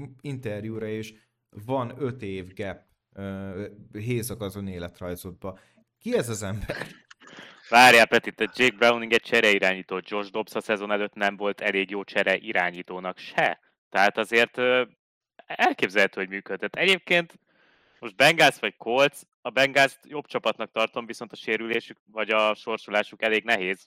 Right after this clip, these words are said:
Speaker 2: ahogy most nézem. Úgyhogy, ö, nagyobb csoda lenne, hogyha a Bengals jutna be, mint a Colts szerintem, de,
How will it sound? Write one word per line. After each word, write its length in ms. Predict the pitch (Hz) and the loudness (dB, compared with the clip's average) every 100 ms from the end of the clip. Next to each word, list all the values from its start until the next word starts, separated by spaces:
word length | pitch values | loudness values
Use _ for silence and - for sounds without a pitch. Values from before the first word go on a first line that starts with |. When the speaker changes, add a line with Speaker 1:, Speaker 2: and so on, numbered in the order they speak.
| _ | _
Speaker 2:
ahogy 200 | 98 98 | -10 -10
most 200 | 98 - | -10 -10
nézem. 380 | 98 95 101 107 _ _ _ _ _ - | -8 -4 -6 -6 _ _ _ _ _ -18
Úgyhogy, 520 | 98 - 104 104 101 | -16 -8 -4 -4 -2
ö, 520 | 104 104 104 101 104 | -2 0 -2 -2 -4
nagyobb 300 | 90 127 123 | -2 -2 -2
csoda 180 | - 107 | -4 0
lenne, 200 | 104 101 | 2 2
hogyha 240 | 101 - 98 | -2 -4 -2
a 40 | |
Bengals 420 | 98 98 95 92 | -2 0 0 0
jutna 220 | 95 - | -6 -14
be, 80 | 92 | -12
mint 180 | 92 90 | -12 -12
a 40 | |
Colts 340 | 90 - 95 - | -16 -8 -8 -8
szerintem, 680 | - - 95 95 - 101 101 | -8 -4 -4 -4 -2 -2 2
de, 280 | 101 101 | 2 2